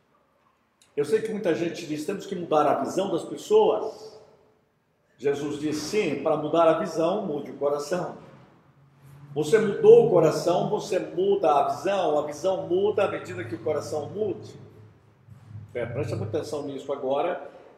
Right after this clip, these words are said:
porque depois eu quero que você olhe esse texto sob outros ângulos. Ah, "Se os teus olhos forem maus", versículo vinte e três, "todo o teu corpo será trevas." Então, os olhos geram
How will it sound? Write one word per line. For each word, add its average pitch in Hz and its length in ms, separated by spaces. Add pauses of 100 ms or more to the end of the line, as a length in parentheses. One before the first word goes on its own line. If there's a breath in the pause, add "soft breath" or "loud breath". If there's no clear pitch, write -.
porque 151 220
depois 180 200
eu 175 100
quero 170 200
que - 80
você 165 240
olhe 170 240
esse 165 220
texto 170 320
sob 151 100
outros 165 400
ângulos. - 600 (1160)
Ah, - 320
"Se - 160
os - 120
teus 180 200
olhos 202 240
forem 147 300
maus", 160 800
versículo 170 420
vinte - 140
e - 60
três, 143 560
"todo 214 380
o - 40
teu 156 200
corpo 160 320
será 139 280
trevas." - 1000 (1500)
Então, 151 380
os - 180
olhos 196 920 (640)
geram 165 840